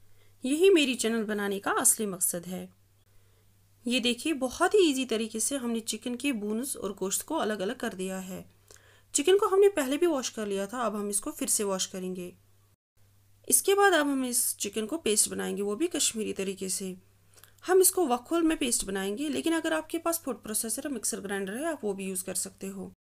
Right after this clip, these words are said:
अब हम इस वखुल में चिकन के पीसेस डालेंगे, वो भी एक-एक करके। एक-एक करके डालने से जल्दी पेस्ट बनेगा, एक साथ डालने से चिकन को कूटने में प्रॉब्लम होगी। अगर आप चिकन को नीम में पेस्ट बना रहे हो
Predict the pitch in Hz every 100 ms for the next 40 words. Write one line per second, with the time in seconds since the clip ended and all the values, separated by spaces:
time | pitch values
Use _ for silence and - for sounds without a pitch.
0 | _ _ _ _ - 294 381 427 - 262
1 | 262 247 254 254 220 226 226 214 208 240
2 | 247 254 269 311 440 _ - 220 226 285
3 | 254 226 226 196 185 190 185 - _ _
4 | _ - 285 370 370 359 359 370 254 226
5 | 233 254 - 220 220 285 381 233 220 -
6 | 196 190 185 180 185 _ _ - - -
7 | 262 381 381 285 262 269 269 247 240 233
8 | 233 226 220 233 320 247 208 208 208 185
9 | 185 185 _ - - - - 277 381 392
10 | 294 277 277 294 330 330 240 233 254 262
11 | - _ _ _ - 254 262 254 - 233
12 | 233 202 233 240 226 220 226 302